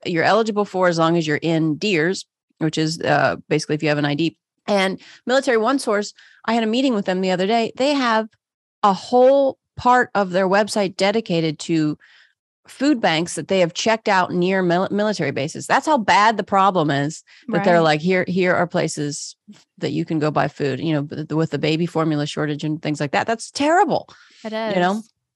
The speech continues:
Speaker 1: So,
Speaker 2: Yeah.
Speaker 1: that's
Speaker 2: And
Speaker 1: my
Speaker 2: military
Speaker 1: rant.
Speaker 2: spouses are, you know, denied jobs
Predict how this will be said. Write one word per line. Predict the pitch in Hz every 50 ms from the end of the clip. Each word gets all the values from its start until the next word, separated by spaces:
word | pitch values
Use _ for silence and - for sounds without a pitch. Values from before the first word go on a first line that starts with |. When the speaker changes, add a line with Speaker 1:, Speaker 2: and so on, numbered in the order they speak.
| _ _ _ -
Speaker 1:
So, | 226
Speaker 2:
Yeah. | 170 151 208 208 202 196 190 196 -
Speaker 1:
that's | 180 175 220
Speaker 2:
And | 220 226
Speaker 1:
my | 233
Speaker 2:
military | 240 240 190 147 147 -
Speaker 1:
rant. | 226 240
Speaker 2:
spouses | - - 185 190 214 226 - - 202 202 202 190
are, | - 196 190 190
you | 190 196 196
know, | 190 190 185 185 180 - _ _ _ _ _
denied | - 208 202 190 180 180 185 208 220 202 208 185
jobs | - 180 165 180 185 196 190 185 185 196 - _ _ _